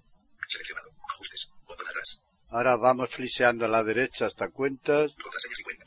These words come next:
Speaker 1: Contraseñas de web. Autorrellenar con cuentas. iCloud, iCloud Drive, Gmail, Mail, Calendar, Yahoo, Mail, contactos, añadir cuenta,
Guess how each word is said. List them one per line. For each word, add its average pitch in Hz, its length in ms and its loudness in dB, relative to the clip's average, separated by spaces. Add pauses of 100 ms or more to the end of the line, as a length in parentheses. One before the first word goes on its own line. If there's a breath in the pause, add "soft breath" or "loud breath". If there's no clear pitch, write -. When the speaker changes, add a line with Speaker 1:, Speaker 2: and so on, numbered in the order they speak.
(120)
Speaker 1:
Contraseñas - 360 -4
de - 60 -12
web. - 100 -14 (160)
Autorrellenar - 400 -10
con - 100 -16 (180)
cuentas. - 380 -4 (280)
iCloud, - 240 -12 (160)
iCloud - 200 -14
Drive, - 220 -4 (260)
Gmail, - 180 -14 (160)
Mail, - 200 -14 (160)
Calendar, - 260 -8 (180)
Yahoo, - 200 -6 (160)
Mail, - 200 -14 (120)
contactos, - 400 -4 (100)
añadir - 240 -10
cuenta, - 300 -14